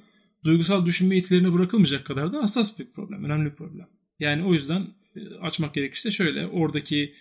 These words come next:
e, yoğun bakım ünitesinde bir tane doksan yaşında insan var. Bir tane genç, e,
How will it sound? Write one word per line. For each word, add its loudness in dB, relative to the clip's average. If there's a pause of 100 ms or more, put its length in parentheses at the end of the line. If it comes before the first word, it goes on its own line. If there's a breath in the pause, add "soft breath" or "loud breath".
(500 soft breath)
e, -8
yoğun 2
bakım -4
ünitesinde -4
bir -8
tane -4
doksan -2
yaşında -6
insan -2
var. -8 (640)
Bir -8
tane -2
genç, -2
e, -10